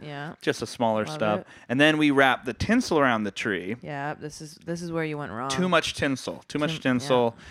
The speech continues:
Speaker 2: So there's, like, a bunch of tinsel on the bottom. I was like, "This will be, like, the, the tree skirt or whatever." And, uh,
Speaker 1: <laughs> Okay.
Speaker 2: so I'm just lying there in bed watching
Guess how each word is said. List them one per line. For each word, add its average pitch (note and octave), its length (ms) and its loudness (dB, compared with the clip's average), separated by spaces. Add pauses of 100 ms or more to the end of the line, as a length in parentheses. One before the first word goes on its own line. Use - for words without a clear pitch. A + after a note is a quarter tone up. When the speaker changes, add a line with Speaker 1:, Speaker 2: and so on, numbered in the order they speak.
(120)
Speaker 2:
So - 140 0
there's, B2+ 180 6
like, C3 120 6
a A#2+ 60 -2
bunch C3 220 4
of B2 80 -6
tinsel C3 240 -2
on A#2+ 80 2
the A2 60 0
bottom. A2+ 280 4
I - 20 0
was G#2+ 100 -2
like, G#2 120 -2
"This A#2+ 160 -4
will D3 60 2
be, A#2 160 0
like, G2+ 220 0
the, F#2+ 100 -8 (180)
the G2+ 180 -4
tree C3+ 320 0
skirt F2 400 -4
or F2 80 -6
whatever." F2 420 -4 (680)
And, B2+ 300 4
uh, A#2 320 8
Speaker 1:
<laughs> - 40 2 (1000)
Okay. C#4+ 540 0
Speaker 2:
so D3+ 240 6
I'm F3 320 4
just E3+ 240 0
lying C#3 340 0
there D3 400 6
in B2 260 0
bed A2+ 300 4
watching A#2 840 0